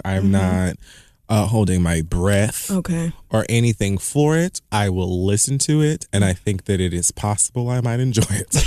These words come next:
Speaker 2: <laughs> Okay.
Speaker 1: That is all I can say. I'm willing to give Carrie Hilson a fair shot 'cause I feel like we've beat her ass up social media wise for years.
Speaker 2: True.
Speaker 1: And she
Speaker 2: We
Speaker 1: just
Speaker 2: did.
Speaker 1: deserves maybe one listen.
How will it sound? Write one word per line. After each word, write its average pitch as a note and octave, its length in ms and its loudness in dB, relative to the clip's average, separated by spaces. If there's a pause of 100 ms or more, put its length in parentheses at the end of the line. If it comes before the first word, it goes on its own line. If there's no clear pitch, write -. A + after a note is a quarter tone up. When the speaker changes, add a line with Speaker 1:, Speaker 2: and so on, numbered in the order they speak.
(240)
Speaker 2:
<laughs> A3+ 180 4 (100)
Okay. F#3 160 -4
Speaker 1:
That C#3 180 2
is E3 160 0
all D#3 240 2
I E3+ 100 0
can D#3+ 200 0
say. F3+ 320 -2
I'm C#3+ 260 2
willing B2+ 280 2
to G2+ 100 -4
give F#2+ 200 -2
Carrie G#2 200 0
Hilson F#2+ 340 -2
a E2+ 80 -6
fair F#2 300 -4
shot E2 320 -6 (320)
'cause - 140 -6
I - 60 -20
feel F2 140 -2
like F2 160 -2
we've E2+ 260 -2 (140)
beat F#2 220 0
her F#2 180 -2
ass E2 340 -2
up D#2+ 300 -4 (460)
social F2+ 720 -2
media E2 680 -4
wise E2 560 -4
for - 80 -8
years. - 680 -4 (100)
Speaker 2:
True. A3+ 440 0
Speaker 1:
And B2 120 4
she - 60 4
Speaker 2:
We A#3 80 6
Speaker 1:
just A#3 120 4
Speaker 2:
did. F#3+ 120 4
Speaker 1:
deserves D3 500 2
maybe D3 260 4
one A2 240 2
listen. - 360 -8